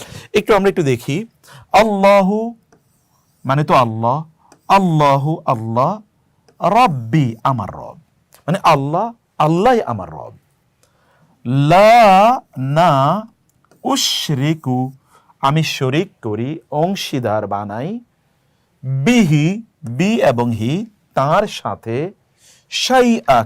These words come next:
কিছুকেই। তার মানে আল্লাহ, আল্লাহই আমার রব, আমি তার সাথে কাউকেই শরিক বানাই না। অসাধারণ, তাই না? আল্লাহু, আল্লাহু রব্বি লা উশরিকু বিহি শাইআ।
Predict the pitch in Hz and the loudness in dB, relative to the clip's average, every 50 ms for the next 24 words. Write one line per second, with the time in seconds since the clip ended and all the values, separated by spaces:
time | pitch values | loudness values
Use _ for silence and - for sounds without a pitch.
0 | 113 - 196 202 202 - - - 175 156 - 196 196 170 117 95 82 76 71 - | -2 -2 -4 -2 -2 -4 -6 -6 -6 -6 -4 -2 -2 -2 -2 -4 -6 -10 -14 -16
1 | - _ _ _ _ _ _ _ _ _ _ - - - _ - 196 208 208 208 | -20 _ _ _ _ _ _ _ _ _ _ -20 -20 -8 _ 2 2 2 2 2
2 | 220 240 254 233 _ _ _ _ _ _ _ - 180 165 147 135 131 131 131 127 | 0 -2 -4 -6 _ _ _ _ _ _ _ 2 2 2 2 2 0 0 2 2
3 | 131 156 202 220 - _ - _ _ _ _ - 147 147 147 156 156 160 175 208 | 2 2 0 -4 -8 _ -20 _ _ _ _ 0 2 2 4 4 4 4 6 6
4 | 247 254 240 226 - 120 123 113 113 113 107 104 107 107 107 113 131 151 156 190 | 6 4 4 0 -4 -4 -4 -4 -4 -4 -4 -4 -4 -2 0 2 0 0 0 -4
5 | - _ _ - - - - _ - - 156 165 170 170 190 214 233 240 233 _ | -12 _ _ -20 -20 -20 -20 _ -2 0 2 4 4 2 2 2 0 0 -2 _
6 | - - 160 160 170 170 160 - - 185 - 202 190 - _ - 165 156 170 175 | 0 2 2 2 2 0 -2 -8 -12 -8 -6 -8 -8 -6 _ 2 4 4 6 4
7 | 185 185 165 - - 240 254 262 247 220 - - - 135 127 127 120 98 98 98 | 4 2 -2 -4 -4 -2 -2 -2 -4 -4 -6 -6 -6 -6 -6 -6 -8 -8 -6 -6
8 | 98 92 85 85 82 76 67 - - _ _ _ _ _ _ _ _ - - 160 | -6 -6 -6 -12 -16 -18 -20 -20 -20 _ _ _ _ _ _ _ _ -2 0 0
9 | 151 - - 180 147 131 113 107 98 110 120 139 185 233 262 - _ _ _ _ | 0 2 2 2 2 0 -2 -4 -4 -4 -4 -2 -4 -6 -6 -10 _ _ _ _
10 | _ _ _ _ - 214 202 165 151 143 139 139 139 131 131 131 - 139 139 120 | _ _ _ _ 0 0 0 0 2 2 4 4 4 2 2 0 0 0 -2 -2
11 | 120 131 147 156 151 139 131 117 123 143 139 131 131 147 220 247 285 294 277 _ | 0 0 0 2 0 0 0 2 2 2 0 0 -2 0 0 0 0 -2 -6 _
12 | _ _ _ _ _ _ - - 120 131 156 170 180 175 160 151 143 123 - 180 | _ _ _ _ _ _ -6 -2 2 4 6 8 8 8 8 8 6 4 4 2
13 | 208 208 - - - - 147 135 127 139 139 139 135 123 107 113 113 113 117 156 | 2 2 2 0 -2 -4 -4 -4 -4 -4 -4 -4 -4 -4 -4 -2 -4 -4 -4 -4
14 | 180 220 254 269 _ _ _ - - - - - 139 113 104 - 90 85 | -4 -6 -6 -10 _ _ _ -8 -6 -2 0 0 0 0 -2 -8 -10 -12